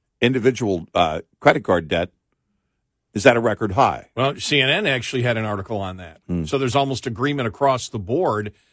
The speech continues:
Speaker 2: that the reason that the, uh, uh, economy is doing okay is because people are tapping into their credit cards
Speaker 1: Yeah.
Speaker 2: big time.
Speaker 1: Yeah.
Speaker 2: But one, and, and we had said this before when we said, okay, w-, when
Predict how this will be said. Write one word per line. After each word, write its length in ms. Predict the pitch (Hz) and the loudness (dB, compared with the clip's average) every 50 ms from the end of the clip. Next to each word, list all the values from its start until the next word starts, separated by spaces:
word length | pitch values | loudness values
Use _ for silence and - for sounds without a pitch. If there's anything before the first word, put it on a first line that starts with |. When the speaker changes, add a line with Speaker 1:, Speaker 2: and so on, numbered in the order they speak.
| _ _ _ _ _ | _ _ _ _ _
Speaker 2:
that 260 | 110 117 117 110 104 | -4 -2 -2 -2 -2
the 80 | - 120 | -4 -4
reason 380 | 110 123 147 160 139 - 131 123 | -2 0 -2 -2 -2 -4 -4 -2
that 160 | 113 104 - | -4 -4 -4
the, 380 | 117 113 110 110 110 104 - _ - | -4 -2 -2 -2 -2 -4 -6 _ -6
uh, 280 | 110 101 101 98 95 95 _ | -4 -2 0 -2 -2 -4 _
uh, 140 | - 107 101 - | -8 -8 -8 -8
economy 640 | 110 101 - - 127 131 135 127 120 113 107 107 104 | -10 -12 -8 -4 -2 -2 -2 -2 -2 -4 -4 -4 -4
is 320 | 104 101 101 90 - - _ _ _ 117 107 | -4 -4 -4 -8 -12 -16 _ _ _ -18 -6
doing 320 | 98 131 127 127 123 117 | -2 -2 0 0 0 -2
okay 460 | 110 104 101 - - 127 147 151 151 | -2 -4 -4 -6 -4 -4 -2 -2 -2
is 140 | 131 113 - | -2 -4 -6
because 540 | - - 110 - - 110 104 104 92 - - _ _ _ _ _ _ _ _ _ _ - | -6 -8 -8 -6 -4 -4 -4 -4 -6 -8 -12 _ _ _ _ _ _ _ _ _ _ -2
people 340 | - 143 143 - 135 131 117 | 0 0 0 0 -2 -2 -2
are 100 | 107 95 | -2 -4
tapping 580 | - - - - - 139 151 - - 143 131 | -6 -12 -10 -2 0 0 0 2 -2 -4 -2
into 160 | 127 120 117 | -2 -2 -2
their 140 | 110 113 104 | -2 -2 -4
credit 380 | 90 - - 160 165 151 120 110 | -4 -4 -2 -2 0 -2 -4 -4
cards 460 | - 120 113 110 107 107 101 87 - | -2 0 0 0 0 -4 -6 -4 2
Speaker 1:
Yeah. 200 | - 123 131 117 - _ _ _ _ - | 4 4 4 4 0 _ _ _ _ 4
Speaker 2:
big 340 | 190 202 214 208 185 147 | 4 4 4 4 0 -10
time. 400 | - 120 127 120 107 101 101 95 | -10 -6 -4 -4 -2 -2 4 6
Speaker 1:
Yeah. 180 | 135 147 139 - _ _ _ _ - | 6 6 6 4 _ _ _ _ -2
Speaker 2:
But 160 | - 147 - 160 | 0 0 0 2
one, 200 | 143 156 180 240 | 2 2 2 2
and, 280 | - 131 139 135 135 - - | 2 0 -2 -2 -4 -2 -2
and 200 | 147 147 139 147 | 0 0 0 -2
we 140 | 214 254 | -2 -2
had 120 | 233 151 131 | -2 -2 0
said 160 | - 170 151 | -2 -2 0
this 140 | 139 127 - | -2 -4 -6
before 380 | - 117 - - 202 190 147 | -8 -8 0 2 4 4 4
when 100 | 117 113 | 2 0
we 100 | 110 113 | 0 -2
said, 240 | 107 - - 120 110 | -2 0 0 2 2
okay, 280 | 117 127 - 120 110 113 | 2 0 0 -2 -2 -2
w-, 240 | 120 120 - 117 110 | -2 -6 -8 -8 -2
when 300 | 104 110 104 101 92 | 0 2 2 2 0